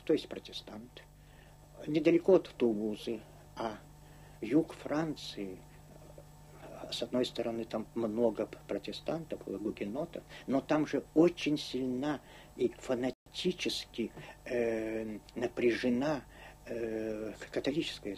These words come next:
тенденция. И поскольку, м, за этим уже тянется длинный хвост убийств, предрассудков, э, городская мещанская масса всё время ждёт заговоров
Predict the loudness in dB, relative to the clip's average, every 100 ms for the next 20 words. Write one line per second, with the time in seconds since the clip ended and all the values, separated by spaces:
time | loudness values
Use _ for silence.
0 | -8 -12 -12 -14 -10 -10 -10 -16 -16 -16
1 | -10 6 6 6 0 -6 -2 -2 8 8
2 | 10 4 0 -2 -18 -10 -6 -4 -2 -4
3 | -6 -8 -16 -20 -20 -20 -20 -18 -18 -18
4 | -14 -6 4 4 6 8 8 8 2 2
5 | 2 -2 2 2 2 -2 -2 -2 2 4
6 | 4 2 -4 0 0 0 -2 -2 -2 2
7 | 2 2 -8 -6 -4 -2 -4 -6 2 4
8 | 4 -2 -10 -10 -16 -14 -14 -6 0 2
9 | 4 4 4 4 6 6 4 0 0 0
10 | 0 0 0 2 2 0 -2 -6 -6 -14
11 | 0 4 6 6 4 0 0 8 8 8
12 | -4 -14 -12 -8 4 6 8 8 6 8
13 | 6 2